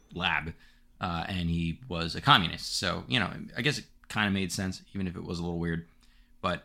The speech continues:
at, at that facility, he, he, uh, they were doing research on electronics, communications, radar, and guided missile controls.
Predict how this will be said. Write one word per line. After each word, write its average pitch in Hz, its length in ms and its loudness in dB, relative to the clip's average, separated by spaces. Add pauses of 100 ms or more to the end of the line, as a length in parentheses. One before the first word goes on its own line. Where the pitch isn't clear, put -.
at, 117 140 0
at 143 160 8
that 175 180 8
facility, 110 380 4
he, 107 220 2
he, 104 360 -4
uh, 92 220 2
they 98 160 2
were 117 140 2
doing 101 260 4
research 92 400 2
on 87 320 2
electronics, 95 800 0
communications, 90 920 0
radar, 87 460 2
and 87 100 -2
guided 87 280 0
missile 85 360 0
controls. 85 680 -4